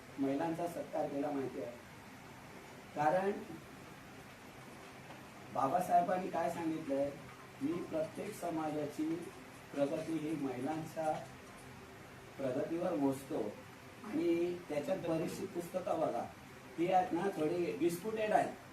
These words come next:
बुद्ध आणि कार्ल मार्क्स. आता जो प्रॉब्लेम झाला होता, देवळाची धर्म, प्रबोधनकार ठाकरेंचं,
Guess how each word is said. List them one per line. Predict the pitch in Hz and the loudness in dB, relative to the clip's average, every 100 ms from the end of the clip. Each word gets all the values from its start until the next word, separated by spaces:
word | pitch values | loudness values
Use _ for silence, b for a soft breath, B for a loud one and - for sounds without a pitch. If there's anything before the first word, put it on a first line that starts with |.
| - - - - 131 143 | -16 -14 -14 -10 -2 0
बुद्ध | 175 190 | 2 6
आणि | 185 170 156 | 8 8 6
कार्ल | 143 135 127 | 6 6 4
मार्क्स. | 127 127 - - - - - - - - - - - - | 0 -2 -6 -10 -12 -12 -14 -14 -14 -10 -8 -8 -8 -2
आता | - 185 190 190 190 | 4 10 12 12 8
जो | 185 170 175 175 175 | 6 4 6 8 8
प्रॉब्लेम | 170 165 165 175 165 | 8 8 8 8 8
झाला | 156 160 | 8 8
होता, | 151 - 127 123 - - - | 8 8 6 6 2 -8 0
देवळाची | 143 151 165 165 170 156 | 4 6 8 6 6 6
धर्म, | 143 139 135 | 6 6 4
प्रबोधनकार | 131 143 143 143 147 - 139 | 6 4 4 4 2 4 4
ठाकरेंचं, | 120 120 127 120 113 | 4 0 -2 -6 -6